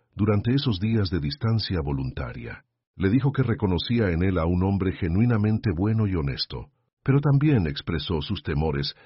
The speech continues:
sobre las diferencias sociales entre ambos mundos. Mencionó que no quería ser vista como alguien que buscaba ascender socialmente.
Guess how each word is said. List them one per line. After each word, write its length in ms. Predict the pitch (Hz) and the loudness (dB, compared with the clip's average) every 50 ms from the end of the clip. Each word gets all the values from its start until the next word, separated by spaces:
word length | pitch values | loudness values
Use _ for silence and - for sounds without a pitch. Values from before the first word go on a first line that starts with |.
| - _ _ _ | -20 _ _ _
sobre 280 | - - 123 104 107 104 | -6 -2 0 0 2 2
las 160 | 104 101 90 | 0 0 0
diferencias 640 | 107 107 - 120 110 117 131 127 - - 127 110 | 0 -2 0 0 2 2 2 0 0 0 -2 -2
sociales 680 | - - 117 104 - - 135 120 95 76 62 60 - - | -2 -2 -4 -4 -2 0 0 0 0 0 -4 -6 -8 -6
entre 300 | - 69 64 - 69 71 69 67 | -6 -6 -6 -6 -6 -4 -4 -4
ambos 260 | 65 62 65 62 - | -4 -4 -6 -6 -6
mundos. 480 | 73 65 58 57 57 55 - - - - _ _ _ _ _ | -6 -6 -6 -8 -10 -12 -12 -12 -14 -16 _ _ _ _ _
Mencionó 420 | - 101 113 113 - 135 127 151 143 | 0 0 2 2 2 2 2 2 2
que 120 | 147 143 | 4 4
no 100 | 139 143 | 4 4
quería 280 | 147 143 127 131 135 123 | 4 2 0 0 0 0
ser 200 | - - 117 104 | 0 -2 0 0
vista 280 | 110 117 113 - 120 110 | 0 0 0 -2 -4 -2
como 260 | - 117 101 98 101 | 0 0 0 2 2
alguien 300 | 107 113 104 104 113 107 | 2 0 0 0 0 0
que 120 | - - 101 | 0 -2 -2
buscaba 500 | 82 85 80 - - 113 107 107 101 92 | -2 -2 -4 -4 -4 -2 -2 0 -2 -2
ascender 580 | 87 - - 87 73 76 76 104 104 90 71 | -2 -2 -4 -4 -2 -2 0 0 0 0 -2
socialmente. 960 | - - 78 69 - - 82 71 67 64 67 65 60 55 - - 52 50 - | -4 -6 -8 -8 -6 -4 -4 -4 -4 -4 -6 -6 -8 -10 -12 -14 -14 -16 -18